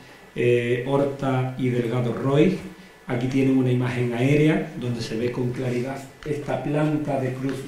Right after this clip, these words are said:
latina. Y en el interior,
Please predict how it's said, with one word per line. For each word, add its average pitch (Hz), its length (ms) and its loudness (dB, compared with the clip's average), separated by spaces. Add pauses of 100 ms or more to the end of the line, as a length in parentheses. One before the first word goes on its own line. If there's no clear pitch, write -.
latina. 160 520 2 (2500)
Y 160 100 8
en 156 120 10
el 151 120 6
interior, 147 640 4